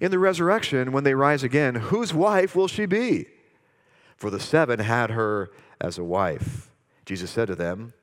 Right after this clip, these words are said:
Is this not the reason you are wrong? Because you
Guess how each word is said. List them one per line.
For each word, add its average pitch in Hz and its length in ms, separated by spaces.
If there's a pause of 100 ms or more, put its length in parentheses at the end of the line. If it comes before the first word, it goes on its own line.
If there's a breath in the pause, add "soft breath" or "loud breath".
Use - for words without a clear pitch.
(520 loud breath)
Is 170 580
this 131 340
not 120 240
the 113 100
reason 139 500
you 117 180
are 104 100
wrong? 98 600 (720 soft breath)
Because 113 360
you 160 300